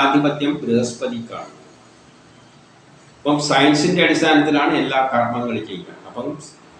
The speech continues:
സയൻസിനെയും നമ്മൾ സ്വരക്ഷക്കായിട്ട് വിളിക്കുകയാണ് എന്ന് പറയുകയാണ് ഇതിൽ. അതായത് ചന്ദ്രനെ, വരുണനെ, സൂര്യനെ എല്ലാം തന്നെ,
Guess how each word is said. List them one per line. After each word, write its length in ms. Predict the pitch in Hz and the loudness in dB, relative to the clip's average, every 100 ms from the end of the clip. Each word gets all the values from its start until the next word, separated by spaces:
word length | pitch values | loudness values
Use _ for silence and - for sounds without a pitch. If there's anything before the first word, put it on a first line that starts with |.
| - - - - - | -20 -20 -20 -8 2
സയൻസിനെയും 720 | 151 143 143 143 123 117 117 - - - - - - - - - - - - - 120 | 6 6 6 6 6 6 4 2 -4 -12 -20 -20 -20 -20 -20 -20 -20 -20 -20 -4 0
നമ്മൾ 200 | 131 139 135 | 0 0 -2
സ്വരക്ഷക്കായിട്ട് 1000 | 131 123 131 113 - 139 - 135 131 117 139 120 | 2 2 2 0 -2 -4 -2 0 2 2 0 0
വിളിക്കുകയാണ് 760 | 120 120 139 123 123 123 123 123 113 | 0 0 -2 -2 -2 -2 0 2 2
എന്ന് 160 | 113 117 | 0 -4
പറയുകയാണ് 600 | 117 117 113 110 110 147 - | -4 -6 -8 -8 -6 -4 -6
ഇതിൽ. 180 | - - - - - - - - - - - - - - - - - | -8 -14 -18 -20 -20 -20 -20 -20 -20 -20 -20 -20 -20 -20 -20 -20 -18
അതായത് 400 | - 117 120 139 175 - - - - - - | -4 0 2 2 0 -2 -8 -18 -20 -20 -4
ചന്ദ്രനെ, 520 | 117 120 123 131 139 151 127 | 0 0 0 0 2 2 4
വരുണനെ, 500 | 117 120 127 127 147 156 | 2 2 0 -2 -2 -4
സൂര്യനെ 540 | 120 117 117 123 131 131 120 113 | -2 0 0 0 -2 -4 0 2
എല്ലാം 400 | 117 127 139 139 135 120 | 0 0 0 0 -2 -4
തന്നെ, 280 | 117 107 | -6 -6